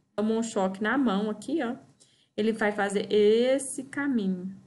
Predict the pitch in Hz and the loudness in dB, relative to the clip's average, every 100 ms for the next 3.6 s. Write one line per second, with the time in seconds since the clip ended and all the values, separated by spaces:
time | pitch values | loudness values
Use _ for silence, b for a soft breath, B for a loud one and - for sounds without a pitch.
0 | _ _ _ _ _ - 233 233 226 240 | _ _ _ _ _ -4 0 2 0 -4
1 | - - 220 240 277 311 - - 208 208 | -4 -2 2 2 2 0 -4 -8 -4 -2
2 | 208 214 208 226 226 202 190 190 - - | 0 -2 0 -2 -2 -4 -4 -8 -18 -20
3 | _ _ _ _ 208 | _ _ _ _ -8